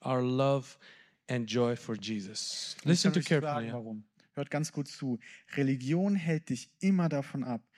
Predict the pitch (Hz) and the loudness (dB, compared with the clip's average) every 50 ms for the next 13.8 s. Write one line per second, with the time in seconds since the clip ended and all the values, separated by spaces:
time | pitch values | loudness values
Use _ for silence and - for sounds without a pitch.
0 | - - _ _ _ _ 139 127 147 165 185 190 170 143 151 151 151 135 135 131 | -20 -20 _ _ _ _ 0 2 4 4 6 4 4 2 0 -2 -2 0 0 -2
1 | 127 127 - 131 120 117 - - - - 123 131 143 147 143 147 - - - 123 | -2 -4 -4 -6 -6 -6 -8 -14 -10 -6 -4 -2 -2 -2 -2 -4 -6 -4 -6 -4
2 | 120 113 123 127 123 120 - 123 120 - - - - - 131 131 131 - - - | -4 -2 -2 -2 -2 0 -2 -6 -8 -8 -12 -16 -12 -8 -6 -6 -6 -8 -10 -10
3 | 117 107 - - - - _ - - - _ _ _ _ _ _ _ 131 127 117 | -10 -10 -8 -10 -12 -12 _ -18 -20 -20 _ _ _ _ _ _ _ -8 -8 -6
4 | 131 147 151 - _ _ _ _ _ _ _ - 170 170 175 175 165 165 175 180 | -6 -8 -10 -12 _ _ _ _ _ _ _ 6 6 6 8 6 6 6 6 6
5 | 180 190 208 240 277 302 277 - - - - 190 151 135 117 107 101 - - _ | 6 6 6 6 6 4 4 4 4 2 2 2 0 0 -2 -4 -8 -10 -18 _
6 | _ _ _ _ _ _ - - 156 151 156 180 208 247 226 226 214 - - - | _ _ _ _ _ _ -2 0 0 2 4 2 2 2 0 -2 -6 -10 -6 -2
7 | 208 208 202 196 190 175 - - - - 170 180 170 - - - - 120 110 214 | 2 4 4 4 2 2 -2 -10 -14 -6 -2 -2 -2 -2 -2 -4 -4 -6 -6 -8
8 | - - 240 294 294 277 226 165 156 139 127 123 117 - 131 131 - 180 170 185 | -4 0 2 4 6 6 6 6 4 2 0 -2 -2 -4 -6 -2 2 4 6 6
9 | 226 254 226 - 214 202 185 165 - - - - - - - - 196 202 202 - | 6 4 4 2 4 4 4 4 2 -4 -12 -18 -16 -12 -4 0 2 2 4 4
10 | - 180 175 165 160 - - - - 127 135 127 - 151 165 175 185 190 190 190 | 2 2 2 0 -2 -4 -12 -10 0 0 0 2 4 4 6 6 8 6 6 6
11 | 185 185 185 - - - - 135 131 123 - _ _ _ - 135 123 147 147 143 | 4 2 -2 -10 -14 -8 -6 -6 -6 -6 -10 _ _ _ -4 -2 -2 -2 -2 -2
12 | - - - - - - - - - - - 143 135 - - - 123 113 110 107 | -4 -6 -6 -4 -4 -4 -4 -6 -8 -6 -4 -4 -4 -4 -4 -6 -6 -6 -8 -8
13 | 107 104 107 - - - 110 - - - - - - - _ | -8 -8 -10 -10 -10 -10 -10 -14 -16 -20 -20 -20 -20 -20 _